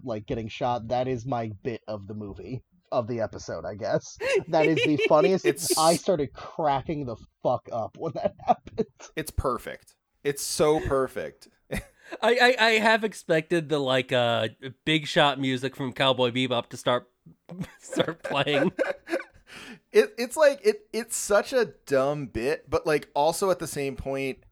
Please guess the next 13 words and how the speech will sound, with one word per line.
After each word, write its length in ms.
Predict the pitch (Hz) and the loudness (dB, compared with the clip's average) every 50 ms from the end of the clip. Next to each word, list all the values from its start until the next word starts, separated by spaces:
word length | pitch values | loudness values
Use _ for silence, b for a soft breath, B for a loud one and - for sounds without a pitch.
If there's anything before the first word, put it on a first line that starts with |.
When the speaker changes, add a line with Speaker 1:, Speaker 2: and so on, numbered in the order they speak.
| _ _ _ _ _ _ | _ _ _ _ _ _
Speaker 3:
I, 160 | 139 143 147 - | 2 2 2 2
I 100 | - 147 | 2 2
respect 640 | 147 139 135 131 - - - - 117 110 123 - - | 2 2 0 -2 -4 -8 -6 -4 -4 -4 -4 -4 -8
it 140 | 143 - - | -8 -8 -6
so 240 | - - 131 123 | -4 -2 -2 -2
much 280 | 110 98 92 92 110 127 | -2 -4 -4 -2 -2 -2
Speaker 1:
Uh-huh. 180 | 110 95 92 - - | -2 -4 -6 -10 -14
Speaker 3:
because, 380 | - 117 - - 127 120 107 120 | -16 -14 -8 -6 -6 -4 -4 -4
like, 340 | 113 107 104 104 - - _ _ _ _ _ - - - - - - | -4 -4 -4 -6 -10 -16 _ _ _ _ _ -20 -20 -18 -18 -14 -10
it's 180 | - 147 143 - | -8 -8 -8 -4
also, 640 | - 131 131 143 139 - 170 151 143 135 127 123 - | -2 0 0 0 0 0 0 2 2 2 0 -2 -6
it's, 200 | 143 139 - - - | -8 -12 -12 -12 -10
it's, 380 | 151 143 - - - - - | -10 -10 -8 -10 -10 -10 -12